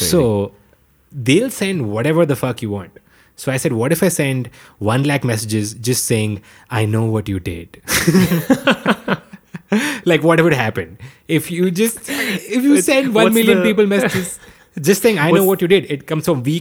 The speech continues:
Speaker 2: K, whatever the fuck. You can
Speaker 1: That's
Speaker 2: even tell
Speaker 1: insane.
Speaker 2: them what to put, okay?
Speaker 1: Yeah.
Speaker 2: And I was like, "Okay, no, that might, uh, upset quite a lot of people." So
Speaker 1: But, but is there sort of, sort of a legal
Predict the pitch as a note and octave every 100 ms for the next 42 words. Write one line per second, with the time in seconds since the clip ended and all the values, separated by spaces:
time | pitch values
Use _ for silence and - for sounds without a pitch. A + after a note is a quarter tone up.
0 | D#3+ E3 D#3+ A#2 A#2 C#3 E3+ - A#2 A2+
1 | - _ - C#3 D#3 F#3 F3+ G3 D#3 C3+
2 | B2+ A2 A2 A#2+ A2 G2 E2+ F#2+ A#2+ C#3+
3 | - - C3+ C#3+ C3+ D#3 E3 F3 D#3 D#3+
4 | C#3+ G#2 A#2+ C3+ D3 C#3+ C#3 A#2 G#2 G2
5 | A2+ A#2+ C#3+ B2+ E3 D3 C#3 A#2+ G#2+ G2+
6 | - F2+ E2+ D#2+ _ _ - - _ -
7 | B2+ C3+ C3 B2 C3 C3+ C3+ D3 C#3+ C#3+
8 | C3 A#2 B2 A#2 - A#2+ A2+ G#2 G#2+ B2
9 | C3 C3+ B2+ B2